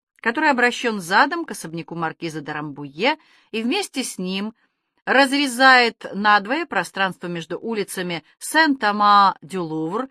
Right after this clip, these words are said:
и Сен-Никес. Иными словами, он, как и особняк Рамбуе, расположен между церковью святого Фомы Луврского и больницей трехсот.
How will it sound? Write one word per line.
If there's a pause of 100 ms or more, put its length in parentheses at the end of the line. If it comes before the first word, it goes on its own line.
(240)
и
Сен-Никес. (480)
Иными
словами, (200)
он,
как
и
особняк
Рамбуе, (300)
расположен
между
церковью
святого
Фомы (220)
Луврского (260)
и
больницей
трехсот.